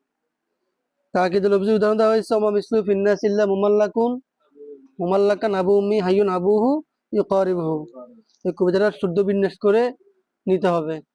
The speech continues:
তারপরে তাকিদে মানবীর উদাহরণ দেওয়া হয়েছিল, "সাতলু বদাদ্দারি আনকুম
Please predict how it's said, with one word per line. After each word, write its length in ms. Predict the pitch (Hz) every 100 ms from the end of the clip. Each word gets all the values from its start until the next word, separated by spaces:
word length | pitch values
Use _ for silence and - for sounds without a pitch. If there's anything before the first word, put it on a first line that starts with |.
| _ _ _ _ _ _
তারপরে 500 | 190 185 202 208 220 - - - -
তাকিদে 420 | - 190 185 196 196
মানবীর 420 | 196 190 196 214
উদাহরণ 240 | 202 214
দেওয়া 140 | 214 208
হয়েছিল, 280 | 202 214
"সাতলু 440 | 220 190 180 208 208
বদাদ্দারি 540 | 190 185 180 196 202
আনকুম 480 | 190 180 233 269